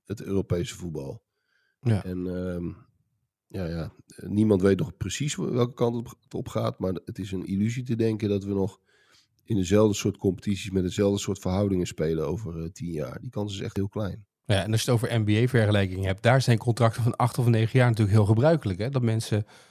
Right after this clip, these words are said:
Speaker 2: dat basketballers in acht, negen jaar een x bedrag verdienen en het eerste jaar verdienen ze minder en het laatste jaar verdienen ze het meeste.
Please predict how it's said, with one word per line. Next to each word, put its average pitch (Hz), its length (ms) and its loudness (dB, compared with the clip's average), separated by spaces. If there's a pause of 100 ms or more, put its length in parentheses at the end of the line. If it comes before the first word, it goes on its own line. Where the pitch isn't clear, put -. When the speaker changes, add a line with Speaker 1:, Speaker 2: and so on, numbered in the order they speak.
Speaker 2:
dat 107 140 -2
basketballers 113 520 2
in 107 80 2
acht, 120 220 0
negen 120 280 4
jaar 113 220 6
een 120 180 -2
x 127 100 -4
bedrag 123 320 0
verdienen 110 380 0
en 135 100 2
het 120 120 4
eerste 127 300 0
jaar 117 100 4
verdienen 113 260 2
ze 113 80 4
minder 123 260 4
en 107 60 4
het 104 80 0
laatste 123 340 2
jaar 98 160 2
verdienen 107 300 2
ze 117 60 6
het 123 80 4
meeste. 131 400 0